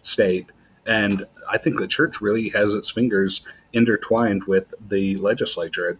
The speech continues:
and I think it's very clear to people that that's exactly what happens. Otherwise, why would the, uh, legislature come out and say, "Well, we're gonna just leave that to the churches,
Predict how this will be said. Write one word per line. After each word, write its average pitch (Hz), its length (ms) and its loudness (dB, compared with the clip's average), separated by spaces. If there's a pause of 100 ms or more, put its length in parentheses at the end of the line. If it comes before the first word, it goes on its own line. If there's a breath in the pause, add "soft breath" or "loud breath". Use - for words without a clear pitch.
and 95 260 -4
I 90 100 2
think 104 220 -8
it's 95 100 -6
very 98 200 2
clear 104 540 -2
to - 80 -20
people - 260 -10
that 85 180 -14
that's 92 220 -6
exactly 92 340 -6
what - 80 -10
happens. 90 380 -8 (340 loud breath)
Otherwise, 113 420 2
why 120 140 4
would 120 200 2
the, 101 220 2 (380 soft breath)
uh, 98 160 0
legislature 107 560 -2
come 113 160 -4
out 110 120 0
and 101 100 -10
say, 113 100 2
"Well, 113 140 0
we're 170 140 -2
gonna 165 140 6
just 131 260 0
leave 123 160 4
that 110 200 0
to 113 120 0
the 87 100 -4
churches, - 580 -4